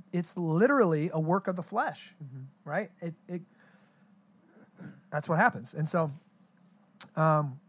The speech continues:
Speaker 1: they come in bunches. And so we should invo-, so in a sense, it is a gateway drug. It's a drug that enters you into all kinds of,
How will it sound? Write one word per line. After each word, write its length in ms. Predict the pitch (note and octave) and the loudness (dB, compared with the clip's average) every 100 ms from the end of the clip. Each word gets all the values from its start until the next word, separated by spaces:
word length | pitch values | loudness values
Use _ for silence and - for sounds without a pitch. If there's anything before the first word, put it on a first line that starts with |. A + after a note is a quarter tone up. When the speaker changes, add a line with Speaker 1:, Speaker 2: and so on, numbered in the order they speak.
| _ - | _ -6
Speaker 1:
they 120 | C#3+ | -2
come 200 | F3+ F#3+ | 2 2
in 80 | F3+ | 4
bunches. 500 | F#3 G3+ A#3 A3 - _ _ _ _ _ | 2 2 -2 -4 -8 _ _ _ _ _
And 120 | D3+ | -2
so 380 | - D#3+ D#3 D3 D#3+ | 2 2 2 0 -4
we 180 | D3+ F3+ | -2 0
should 260 | - G3+ | 2 2
invo-, 260 | G3 E3+ - F3+ | 2 0 -2 2
so 120 | C#4 | 2
in 160 | C4 D4+ | 2 2
a 80 | |
sense, 340 | - D#4 C#4+ - | 4 4 4 2
it 140 | C4 A#3 | 0 0
is 440 | D4 C#4 G3+ - _ _ _ - | 2 2 2 0 _ _ _ -2
a 60 | |
gateway 440 | F3+ G#3 A#3+ A3+ A3 | 2 2 2 0 0
drug. 360 | G3 G#3+ C3 B2+ | 2 0 0 -4
It's 180 | F#3+ G3 | -4 -4
a 40 | |
drug 420 | D3 D#3+ A#3+ G#3+ | -2 4 4 4
that 140 | F#3 - | -2 -2
enters 360 | G#3+ A3 A3+ F#3 | -2 0 0 0
you 120 | G3+ | 0
into 400 | G#3+ A#3+ - G#3 | 0 -2 -2 -4
all 200 | E3+ G#3+ | -2 -2
kinds 360 | - A3 A#3 G3+ | -2 -6 -6 -6
of, 140 | F#3 | -10